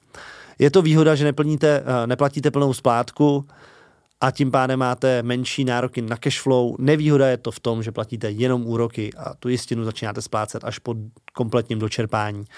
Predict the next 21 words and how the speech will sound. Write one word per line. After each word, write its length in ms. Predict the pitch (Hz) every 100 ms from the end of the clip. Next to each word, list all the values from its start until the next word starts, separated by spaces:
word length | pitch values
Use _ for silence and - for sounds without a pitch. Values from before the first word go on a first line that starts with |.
| - - _ -
Což 180 | 170
jsou 220 | - 117 - _
dva 120 | - 135
způsoby. 500 | - 156 165 156 147 - - - -
Buď 140 | 139
dočerpáte, 560 | 139 135 147 143 139 135
protože 560 | 120 110 127 131 123
už 220 | 123 120 127
nemáte 340 | 123 120 113
co 140 | -
čerpat, 460 | 123 123 127 135 135
prostě 280 | - - 117
vyčerpali 520 | 110 107 - 113 120
jste 140 | -
sto 160 | 117 113
procent, 480 | 117 120 131 123 123 - - - - -
anebo 340 | 180 160 165
dočerpáte, 580 | 135 - 135 139 135 131
protože 160 | 123
bance 320 | 120 123 117 117
řeknete, 500 | 110 117 117 113